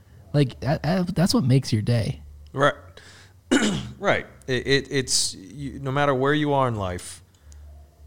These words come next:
Speaker 2: you need to have a, a, a, a good attitude about it. I, I mean, it's,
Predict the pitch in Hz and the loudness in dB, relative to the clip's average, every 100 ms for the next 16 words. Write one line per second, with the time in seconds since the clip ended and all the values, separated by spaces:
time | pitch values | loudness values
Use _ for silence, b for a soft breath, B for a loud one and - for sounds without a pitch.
0 | - 107 110 107 110 104 95 82 87 - | -10 -4 -2 0 0 -2 -4 -8 -10 -12
1 | 90 92 98 90 87 82 92 92 95 82 | -12 -10 -10 -10 -10 -12 -14 -10 -8 -6
2 | 85 85 - 80 69 69 52 - _ - | -6 -8 -10 -14 -16 -16 -16 -20 _ -20
3 | - - 107 95 104 98 101 101 101 - | -20 -10 -8 -4 -4 -4 -6 -8 -8 -8
4 | - | -8